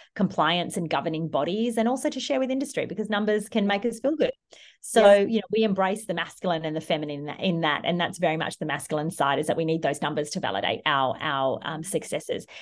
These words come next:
Speaker 1: and that's okay.
Speaker 2: Yes.
Speaker 1: So, you know, in terms of our, our numbers, we, um, have a goal to, to evolve a million people within ten years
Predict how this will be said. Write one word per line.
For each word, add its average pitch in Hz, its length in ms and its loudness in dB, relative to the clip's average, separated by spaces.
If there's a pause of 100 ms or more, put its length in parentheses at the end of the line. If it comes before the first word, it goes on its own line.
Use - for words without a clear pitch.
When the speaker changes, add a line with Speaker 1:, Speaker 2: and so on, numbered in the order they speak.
(120)
Speaker 1:
and 170 120 2
that's 196 260 2
okay. - 500 0 (340)
Speaker 2:
Yes. 208 120 4
Speaker 1:
So, 202 100 10 (280)
you 277 100 -2
know, 170 260 6
in 202 140 4
terms 202 280 4
of 185 100 4
our, 165 320 4
our 151 300 -2
numbers, 175 380 0 (160)
we, 156 480 -2
um, 151 500 -6
have 156 400 2
a 156 160 2
goal 143 380 0
to, 151 480 -2 (720)
to 190 200 6
evolve 185 580 6 (800)
a 190 80 2
million 175 480 2
people 190 360 4
within 175 260 2
ten 170 260 -4
years 302 720 -2